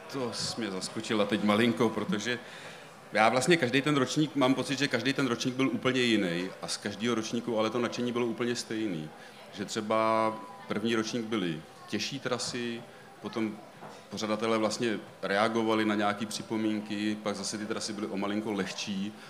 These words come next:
ale vždycky byly vybraný, vybraný perfektně, takže já tam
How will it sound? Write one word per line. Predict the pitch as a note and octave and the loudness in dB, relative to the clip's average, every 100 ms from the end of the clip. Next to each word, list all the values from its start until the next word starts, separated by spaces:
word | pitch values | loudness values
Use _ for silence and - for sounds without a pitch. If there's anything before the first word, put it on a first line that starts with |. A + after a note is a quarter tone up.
| - | -8
ale | G2 G2 | 0 0
vždycky | F#2+ F#2+ A2+ | 0 -2 0
byly | G#2+ G#2+ | 2 2
vybraný, | G2+ G2 G2 G#2 G#2 G#2 G#2 A2 A2 | 2 2 2 4 2 2 0 -2 -4
vybraný | G2+ F#2+ G#2 A2 | -2 2 2 4
perfektně, | G2+ G2 G#2+ G#2+ | 0 -2 -6 -4
takže | G#2 F#2+ G2+ G#2 G2 G2+ G2+ G2+ | -4 -4 -2 -2 -2 -4 -6 -4
já | G#2 | -2
tam | G#2+ C#3 C3 | 4 6 4